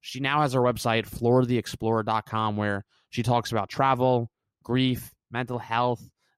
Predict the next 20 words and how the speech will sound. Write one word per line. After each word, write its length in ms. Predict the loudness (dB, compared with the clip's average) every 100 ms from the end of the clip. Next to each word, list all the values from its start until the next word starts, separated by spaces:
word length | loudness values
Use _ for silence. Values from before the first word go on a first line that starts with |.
| _
volunteering, 640 | -4 -2 -4 -4 -2 -4 -6 -6
and 240 | -4 -6 -12 _
travel. 640 | -10 -2 0 2 -2 -6 -14 _ _ _ -8
Flora's 440 | 0 4 4 2 -4 _ _
travel 720 | -6 0 0 2 2 2 0 -8 _ _ _
list, 580 | -8 -4 -4 -8 -16 -20 _ _
where 180 | -4 -2
she's 220 | -4 -6
been, 400 | 0 0 0 -4 -10 _ _
is 320 | -2 -2 -4 -8 -6
amazing. 640 | -6 -4 -4 -4 -4 -8
I 60 | -4
mean, 280 | -4 -4 -10 _ _ _
she 280 | -6 0 2
has 100 | 2
traveled 640 | 0 2 2 2 0 -2 -10
to 420 | -2 2 2 -2 -10
so 240 | -6 -2
many 180 | 0 -2
places, 760 | -2 -2 -2 -4 -6 -6 -10